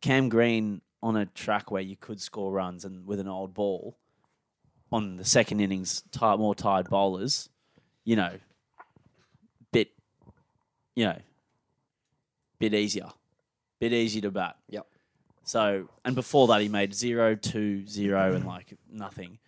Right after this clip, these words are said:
Speaker 1: When I can just see Harris kinda slow, he's just slowly getting better and better. You know, like, every innings he looks like he's improving. You know, and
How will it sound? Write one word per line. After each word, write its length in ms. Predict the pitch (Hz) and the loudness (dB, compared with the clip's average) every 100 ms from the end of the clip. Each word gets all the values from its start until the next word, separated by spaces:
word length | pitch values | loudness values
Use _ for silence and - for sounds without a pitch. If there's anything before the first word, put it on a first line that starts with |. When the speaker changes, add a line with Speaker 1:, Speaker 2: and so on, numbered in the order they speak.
| _ _ _ | _ _ _
Speaker 1:
When 140 | 117 131 | -2 0
I 80 | 127 | 0
can 140 | 139 | -2
just 160 | 147 - | -4 -2
see 120 | 127 | -4
Harris 420 | 113 113 113 110 | 0 2 2 -2
kinda 260 | - 110 104 | -8 -8 -4
slow, 440 | - - 110 110 | -4 -4 -2 -2
he's 200 | 123 120 | 0 -4
just 260 | 123 - - | 0 0 0
slowly 560 | 117 110 110 110 110 | 0 0 2 0 -2
getting 320 | 98 104 101 | 0 0 0
better 300 | 98 98 98 | -2 -4 -4
and 100 | 95 | -6
better. 220 | 95 92 - _ _ _ _ - | -4 -6 -10 _ _ _ _ -4
You 120 | 117 | 0
know, 140 | 110 | 4
like, 160 | 127 127 | 4 6
every 320 | 135 143 139 | 6 6 6
innings 240 | 139 131 123 | 4 2 0
he 80 | 120 | 0
looks 260 | 123 120 | 0 0
like 160 | 120 113 | 0 0
he's 180 | 120 110 | 0 -2
improving. 560 | 101 - 104 95 90 - _ _ _ _ _ _ _ _ _ | -4 0 0 0 -8 -18 _ _ _ _ _ _ _ _ _
You 120 | 113 | 4
know, 220 | 113 95 - _ - | 4 4 0 _ 4
and 540 | 123 120 110 98 - | 4 4 0 -2 -6